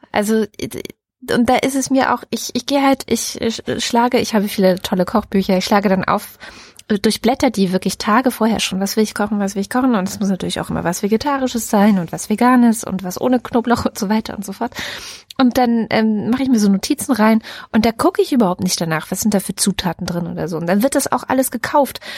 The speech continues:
und dann wird auch ordentlich Wein dazu gekauft. Also ich spare da an keiner Ecke. Und finde das auch selbstverständlich und verlange da auch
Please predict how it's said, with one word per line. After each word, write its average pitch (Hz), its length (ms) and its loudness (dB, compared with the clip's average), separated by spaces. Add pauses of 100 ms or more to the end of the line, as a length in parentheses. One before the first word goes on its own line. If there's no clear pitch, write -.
(160)
und 220 180 2
dann 226 320 4
wird - 440 -2
auch - 200 0 (280)
ordentlich 269 600 2
Wein 254 240 4
dazu 220 280 0
gekauft. 185 440 -4
Also 202 220 -2
ich - 180 -4
spare 247 480 2
da 220 240 0
an 196 220 -2
keiner 226 520 2
Ecke. 175 340 -4 (920)
Und 214 120 4
finde 247 240 4
das 202 240 -2
auch 202 100 -2
selbstverständlich 226 1120 0
und 196 160 -4 (500)
verlange 226 520 4
da 214 180 2
auch - 160 -2